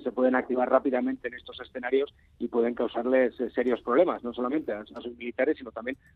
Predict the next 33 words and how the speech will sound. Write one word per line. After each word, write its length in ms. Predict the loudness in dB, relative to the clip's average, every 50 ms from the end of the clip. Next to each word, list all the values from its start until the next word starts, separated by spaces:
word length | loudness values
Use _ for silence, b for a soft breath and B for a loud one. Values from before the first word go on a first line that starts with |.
| b
a 100 | -10 -8
todo, 400 | -4 -2 0 2 2 2 0 0
a 60 | -4
todas 220 | -4 -2 -2 2 2
las 140 | 2 2 2
legaciones 580 | 0 2 2 2 2 2 0 2 2 2 2
o 60 | 2 0
al 80 | 0
personal 400 | 2 0 0 0 0 0 0 0
que 100 | 0 -2
tengan 240 | -4 -2 -2 -2 -2
aquí 160 | -2 -4 -6
trabajando, 400 | -6 -4 -4 -4 -4 -4 -4 -4
a 40 | -4 -2
todos 140 | 0 0
los 100 | -2 -2 -6
que 60 | -14
son 140 | -8 -6 -4
intereses 420 | -4 -4 -6 -8 -8 -10 -18 -20 -16
estadounidenses 600 | -8 -4 -2 -2 -2 -2 -4 -8 -8 -12 -12 -14
en, 80 | -14 -16 _ b b b b b b
en 120 | -4 -2 -2
la 80 | 0 -2
región. 340 | -2 -2 0 2 2 2 0 _ _ _ _ 4
Piden 300 | 4 4 4 4 -2 2
tiempo 460 | 4 4 4 6 6 4 4 4 B B B _ -8
y, 320 | -4 -2 0 0 0 0 0
y 120 | 0 0
esto 180 | 0 0 -2 -2
está 160 | 0 0 0
generando, 840 | 2 2 2 4 4 2 2 2 2 2 4 4 4 4 4 4 2
Dani, 300 | 2 0 0 0 0 0
malestar 480 | -2 -2 -2 -2 -2 2 4 4 4 4